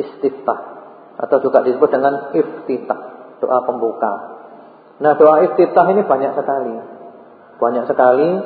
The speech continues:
Dan kalau kita bisa ganti-ganti bacanya, lebih afdal. Itu semakin menambah kekhusyuan. Kadang baca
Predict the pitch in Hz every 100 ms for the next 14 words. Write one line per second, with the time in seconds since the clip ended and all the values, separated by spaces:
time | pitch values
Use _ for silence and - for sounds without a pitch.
0 | - - - - - - - - 170 165
1 | 180 180 185 160 180 185 170 147 170 160
2 | 139 117 - - - - - - 143 143
3 | 156 156 151 175 151 - 180 170 170 175
4 | 170 156 - 127 127 - 117 107 107 -
5 | - - - - - - 165 - 165 156
6 | - 160 156 151 131 139 175 - - 156
7 | 151 139 156 - 123 110 - - - -
8 | - - - - - - 127 - 135 120
9 | 120 127